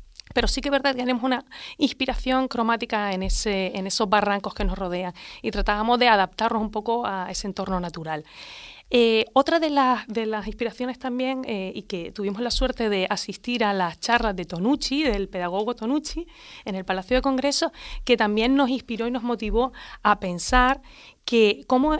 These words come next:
que, cómo de interesante sería que pudiéramos recorrer sin ningún tipo de barrera desde la Universidad Popular a la rotonda de Manuel Velázquez Cla-, eh, Cabrera,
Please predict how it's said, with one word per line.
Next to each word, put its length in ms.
que, 140
cómo 240
de 60
interesante 480
sería 280
que 100
pudiéramos 340
recorrer 580
sin 260
ningún 300
tipo 300
de 80
barrera 560
desde 560
la 120
Universidad 520
Popular 500
a 120
la 140
rotonda 480
de 360
Manuel 240
Velázquez 380
Cla-, 260
eh, 280
Cabrera, 440